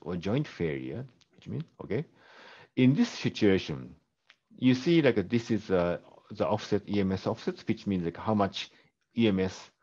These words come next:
uh, uh, when, when E M S apply the motion, and also this, the vertical is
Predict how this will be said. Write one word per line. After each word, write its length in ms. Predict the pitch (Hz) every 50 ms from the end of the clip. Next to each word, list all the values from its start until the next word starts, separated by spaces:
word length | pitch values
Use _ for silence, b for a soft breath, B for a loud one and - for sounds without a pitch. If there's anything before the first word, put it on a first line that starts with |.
| _ _ _ _ _ _ _ _ - -
uh, 640 | 87 87 87 87 87 85 82 80 80 78 80 78 65 - - - -
uh, 180 | - 107 101 95
when, 320 | 101 123 135 135 127 117
when 200 | 123 131 135 131
E 160 | 101 113 117
M 120 | 107 98 98
S 200 | 95 - - -
apply 360 | - - - - 104 90 87
the 100 | 82 85
motion, 460 | 85 87 92 101 98 - - 80 73
and 160 | 78 85 82
also 400 | 78 92 107 104 - 90 85 82 B B B B B B B
this, 280 | - 107 113 113 - -
the 200 | - - 98 92
vertical 460 | 80 101 95 98 98 - - 104 95
is 160 | 85 87 87